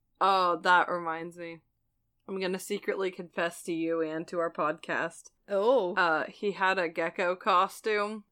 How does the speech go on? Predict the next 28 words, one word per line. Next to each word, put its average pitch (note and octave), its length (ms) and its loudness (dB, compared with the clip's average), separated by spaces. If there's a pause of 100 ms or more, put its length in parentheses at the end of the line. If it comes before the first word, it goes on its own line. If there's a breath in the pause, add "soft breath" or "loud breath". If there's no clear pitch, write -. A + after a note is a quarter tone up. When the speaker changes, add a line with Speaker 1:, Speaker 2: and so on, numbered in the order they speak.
(300)
Speaker 1:
and E3+ 140 -6
I D3+ 80 -4
threw E3 340 -8
it E3 80 -4
away. D3+ 260 -2
I E3+ 120 2
threw F3+ 220 -6
that D#3+ 160 -2
son F3 140 -8
of D#3+ 100 -8
a D#3+ 60 -10
bitch D#3+ 220 -6
away. E3+ 460 2 (460)
Speaker 2:
How E4+ 460 4
long F#4 260 8
has G#4 180 2
he E4+ 100 2
had F#4+ 220 6
that F4+ 180 4
costume? E4+ 400 4
He's D#4 140 2
had D#4+ 180 4
it F4 80 -2
a C#4+ 80 0
long B3 260 2
time. C4 420 -4
Speaker 1:
Since B4 440 -2
he B4+ 100 2